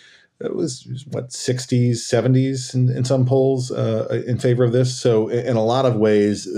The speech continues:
this has been a long time coming. Uh, and it's certainly something that has, um, uh, I think, uh, bipartisan blame. Um,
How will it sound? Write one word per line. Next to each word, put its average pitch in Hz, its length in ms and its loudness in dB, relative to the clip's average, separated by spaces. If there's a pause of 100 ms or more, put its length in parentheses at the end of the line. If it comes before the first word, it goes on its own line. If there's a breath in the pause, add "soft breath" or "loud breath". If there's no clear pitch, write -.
(100)
this 104 160 -2
has 90 140 -6
been 95 460 -2 (560 soft breath)
a - 160 -2
long 104 220 4
time 85 220 -2
coming. 87 240 -8 (580 soft breath)
Uh, 98 340 -2
and 104 220 0
it's 98 180 -2
certainly 131 360 0
something 107 260 -2
that 101 160 2
has, 98 540 0
um, 87 560 -2
uh, 90 320 -6
I 87 100 -2
think, 90 240 -6 (380)
uh, 87 120 -12
bipartisan 101 680 0
blame. 95 540 -2
Um, 92 580 -2